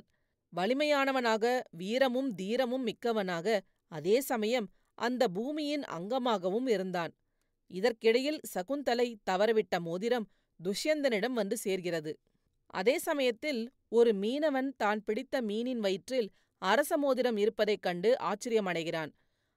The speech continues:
அரச முத்திரையை அடையாளம் கண்ட அவன் அந்த மோதிரத்தை அரண்மனைக்கு எடுத்துச் செல்கிறான். அதை பார்த்தவுடன் துஷ்யந்தனுக்கு தன்னுடைய இனிய மனைவி குறித்த நினைவுகள் திரும்பி வருகின்றன. அவன் உடனடியாக அவளை கண்டுபிடிக்க தீர்மானித்து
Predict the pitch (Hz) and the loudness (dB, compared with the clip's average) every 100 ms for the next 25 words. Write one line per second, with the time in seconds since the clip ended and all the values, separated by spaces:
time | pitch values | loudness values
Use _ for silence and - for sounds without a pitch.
0 | - 165 202 262 311 277 - 240 226 247 | -6 0 0 2 0 -2 -2 2 4 4
1 | - 170 208 247 247 226 196 180 180 160 | 2 2 2 2 0 -2 -4 0 -2 0
2 | 214 208 - _ - 262 269 254 202 262 | -2 -4 -8 _ -6 -2 2 2 2 0
3 | 294 269 - 220 - 165 196 254 240 190 | 2 2 4 2 2 0 0 0 -2 -2
4 | 254 185 - - 185 170 165 151 - _ | -2 -2 -4 -8 -6 -4 -4 -4 -10 _
5 | _ _ _ - 185 202 185 196 277 240 | _ _ _ -6 -2 0 0 2 2 2
6 | 226 233 - _ _ 165 190 - 311 302 | 2 0 -6 _ _ -6 -4 -2 0 0
7 | 247 - 277 214 208 208 202 185 165 208 | 0 -2 -2 0 0 0 2 0 -2 -4
8 | 269 220 185 190 196 190 180 180 185 170 | -2 -2 -2 -2 -6 -6 -6 -4 -4 -4
9 | 175 220 202 233 208 208 214 185 170 170 | -2 0 0 -2 -2 -2 0 -2 -2 -6
10 | 160 165 160 _ _ _ _ _ - 254 | -6 -6 -6 _ _ _ _ _ -2 2
11 | 277 220 190 269 277 269 262 262 277 220 | 2 2 0 0 2 4 4 4 2 2
12 | 196 185 185 240 233 185 214 175 190 226 | 0 -2 -2 0 0 -2 -4 -4 -4 -2
13 | 220 180 143 233 190 | -2 -4 0 2 2